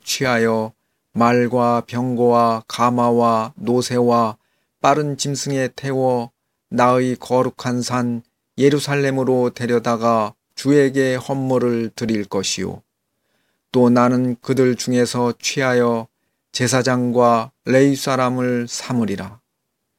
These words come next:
주가 말하노라. 내가 만들 새 하늘들과 새 땅이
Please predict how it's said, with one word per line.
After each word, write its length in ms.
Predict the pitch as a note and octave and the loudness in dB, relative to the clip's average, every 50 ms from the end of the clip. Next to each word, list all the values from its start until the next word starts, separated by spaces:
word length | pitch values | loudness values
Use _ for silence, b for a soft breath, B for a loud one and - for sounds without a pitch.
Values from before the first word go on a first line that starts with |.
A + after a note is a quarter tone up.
| _ _ _ _ _ | _ _ _ _ _
주가 580 | - - B2+ C#3 C#3+ C#3 D3+ C#3+ C#3 C3+ B2+ B2 | -10 -4 -2 -2 0 2 2 4 4 4 2 0
말하노라. 880 | B2 A#2+ A#2 A2+ A2 G#2+ G#2 G2+ - A#2 G#2+ G#2 F#2+ F#2 F#2 F#2+ - _ _ _ _ _ _ _ _ _ _ _ _ _ _ _ _ _ _ _ _ _ _ _ _ _ _ _ | 0 0 0 0 0 -2 -4 -6 -8 -6 -6 -6 -6 -6 -10 -12 -16 _ _ _ _ _ _ _ _ _ _ _ _ _ _ _ _ _ _ _ _ _ _ _ _ _ _ _
내가 340 | A#2+ B2+ B2+ A#2 B2 B2+ B2 | 0 0 2 2 2 2 2
만들 600 | B2 B2+ A#2+ A#2+ B2+ B2 A#2 B2 B2 A#2+ A#2+ A#2 | 4 2 2 2 2 0 2 2 4 2 2 0
새 300 | - - - C#3 B2+ B2 | -2 -4 -2 0 0 0
하늘들과 1000 | A#2+ A2+ - B2+ B2 A#2+ A2+ A2 B2 A#2+ A#2 G#2 A#2 A#2 A2+ A2 G#2+ G#2+ A#2 - _ | 0 0 -4 -2 -2 -2 -2 0 0 0 0 2 2 2 2 0 0 -4 -8 -14 _
새 220 | - - D#3 D3+ | -8 -2 -2 -2
땅이 600 | D3+ - - C#3+ C3 C3 C3 B2+ B2+ B2 A#2+ B2 | -2 0 0 0 0 0 0 -2 0 -2 -2 -4